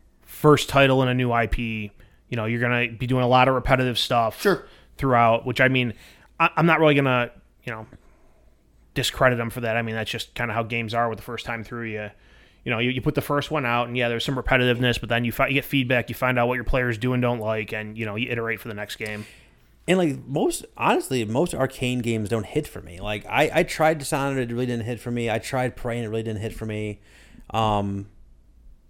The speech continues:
Speaker 3: I mean, Deathloop was an Arcane game, right?
Speaker 1: I think so.
Speaker 3: I think it was, too. I'm, like, ninety-nine percent sure it was. So, like, that was the first one I hit, and it hit hard. You know, like, I love that game. That was my
Speaker 2: Yeah.
Speaker 3: game of the year last year.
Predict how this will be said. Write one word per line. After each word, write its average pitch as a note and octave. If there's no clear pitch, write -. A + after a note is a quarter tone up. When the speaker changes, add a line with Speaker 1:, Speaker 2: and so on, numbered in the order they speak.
Speaker 3:
I C3+
mean, C3+
Deathloop C3+
was G2+
an G2+
Arcane F#2+
game, F#2+
right? F#3+
Speaker 1:
I -
think -
so. -
Speaker 3:
I B2+
think -
it -
was, -
too. -
I'm, D3
like, C#3+
ninety-nine G#2
percent G2+
sure F#2
it F2+
was. F2+
So, D3+
like, B2
that G3
was A#3
the C#3
first C#3+
one C3
I -
hit, A#2+
and A2+
it A2+
hit D3
hard. G#2+
You B2
know, C3
like, A#2
I C3+
love C3
that G#2+
game. G2+
That A#2
was A#2
my A#2+
Speaker 2:
Yeah. A#2
Speaker 3:
game A#2
of -
the A2
year G#2
last F#2+
year. F#2+